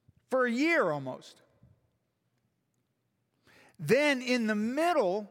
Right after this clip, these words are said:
we didn't just do anything. We studied Hosea for very strategic reasons.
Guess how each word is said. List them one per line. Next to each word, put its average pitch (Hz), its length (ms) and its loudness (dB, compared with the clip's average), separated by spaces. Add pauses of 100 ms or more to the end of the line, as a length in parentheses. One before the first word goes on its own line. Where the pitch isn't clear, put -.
we 269 140 -4
didn't 285 220 0
just 247 260 -4
do 226 200 -2
anything. 226 540 -2
We 202 100 -8
studied 254 500 -6 (600)
Hosea 247 760 2 (2000)
for 254 180 2
very 294 560 0
strategic 285 760 -6
reasons. 254 720 -6